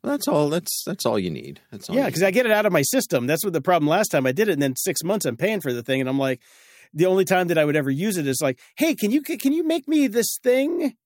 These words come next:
Speaker 2: <laughs> You know, all my friends asking me for something, not giving me any money. I'm like, "Okay, great."
Speaker 1: <laughs>
Speaker 2: It's like tech, it's like tech support for the family. Fuck you. <laughs>
Speaker 1: Right.
Speaker 2: I don't feel like it anymore.
Speaker 1: Right.
Speaker 2: So anyway,
Speaker 1: I'm,
Speaker 2: so there
Speaker 1: I'm
Speaker 2: we go.
Speaker 1: gonna
Speaker 2: I think that, I think that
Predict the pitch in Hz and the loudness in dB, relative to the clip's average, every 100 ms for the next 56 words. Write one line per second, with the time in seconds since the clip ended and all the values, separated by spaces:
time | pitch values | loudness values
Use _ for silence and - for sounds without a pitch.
0 | - 180 - 180 - 143 160 175 175 175 | -4 -4 -4 -8 -2 0 0 0 0 2
1 | 139 208 208 151 123 - 127 120 117 127 | 2 2 2 2 0 0 -4 -4 -4 -4
2 | 123 143 - - 160 143 151 139 143 135 | -4 -8 -10 -4 0 2 2 2 4 2
3 | 127 165 131 101 110 127 151 180 117 113 | 2 0 0 -4 -8 -8 -8 -8 -10 -8
4 | 131 143 - _ - 98 - 160 - - | -6 -6 -8 _ -14 -4 0 0 -2 -6
5 | - 208 180 160 151 185 170 208 190 190 | -2 0 2 4 4 2 2 2 2 2
6 | 311 - 311 - 202 180 175 151 196 202 | 2 2 2 2 2 4 2 4 2 2
7 | 165 113 101 117 - 220 - 117 - - | 2 0 -4 -12 -10 -10 -8 -8 -6 0
8 | - - 226 175 - - 135 156 143 113 | 2 2 0 0 -4 -6 -4 0 0 -2
9 | 104 101 98 101 - _ _ - 240 107 | -8 -10 -10 -10 -10 _ _ -10 -2 0
10 | 98 - - - 82 95 - _ _ _ | -2 -4 -14 -12 -10 -10 -14 _ _ _
11 | _ _ _ _ _ _ - 208 147 113 | _ _ _ _ _ _ -2 2 2 0
12 | 113 120 175 190 202 175 156 135 110 _ | -2 2 2 4 4 4 4 2 -4 _
13 | _ 180 247 196 226 240 330 262 196 | _ -2 0 2 2 2 2 4 2